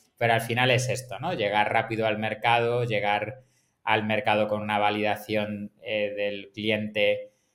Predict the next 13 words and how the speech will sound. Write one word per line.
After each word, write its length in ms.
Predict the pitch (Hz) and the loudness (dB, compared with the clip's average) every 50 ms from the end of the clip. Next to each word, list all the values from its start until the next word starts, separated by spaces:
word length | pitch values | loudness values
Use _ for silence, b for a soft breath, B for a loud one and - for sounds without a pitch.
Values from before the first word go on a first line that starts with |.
| B B _ | B B _
eh, 640 | - 101 101 101 98 101 101 101 98 98 101 104 - _ | -6 -4 -2 -2 0 -2 -2 -2 -4 -6 -10 -18 -16 _
que 360 | - 104 101 101 101 101 101 - | -6 -4 -4 -2 -2 -4 -4 -2
te 80 | - 104 | -2 0
hagan, 520 | 101 101 104 104 104 101 104 101 98 _ | 0 2 2 2 0 0 -4 -10 -14 _
pues, 360 | - 104 101 - - - - 107 | -6 -6 -6 -6 -8 -12 -14 -12
no 140 | 98 101 | -8 -6
arriesgar 720 | 104 104 104 101 98 95 98 104 101 101 - - 101 104 98 | -4 -2 -2 -2 -2 -2 -2 -2 -4 -2 -2 -2 -2 -2 -2
demasiado 640 | 98 98 101 92 - - - 107 104 101 98 98 101 | -4 -6 -6 -6 -6 -4 -4 -2 -2 0 -2 -2 -4
desde 260 | 98 98 95 104 101 | -6 -6 -6 -6 -8
el 100 | 95 - | -8 -8
principio 540 | - 101 98 98 - - 110 104 107 110 107 | -12 -14 -14 -12 -10 -8 -8 -6 -4 -4 -4
y 40 | |
demás. 440 | 98 90 85 90 90 - - - | -4 -6 -8 -10 -14 -16 -18 -20